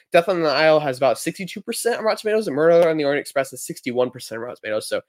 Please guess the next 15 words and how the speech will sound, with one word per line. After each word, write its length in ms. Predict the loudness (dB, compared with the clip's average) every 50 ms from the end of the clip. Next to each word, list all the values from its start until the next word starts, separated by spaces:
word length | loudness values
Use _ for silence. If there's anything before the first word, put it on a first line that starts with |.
| _ _ _ _ _ _
critics 260 | 0 0 0 -2 -4
think 200 | -4 -6 -2 0
both 240 | 0 0 0 0 -2
of 80 | 0
those 220 | 2 2 2 2 0
have 120 | -6 -10
the 60 | -10
same 200 | -10 -12 -10 -8
quality 240 | -4 -2 -2 0 0
level. 280 | 0 -2 -2 -4 -8 _ _ _ _ _ _ -4
I 60 | -2
think 140 | -2 -2 0
Haunting 240 | 0 0 0 0 0
of 80 | -2 -2
Venice 400 | -2 -2 -2 -4 -6 -10 -16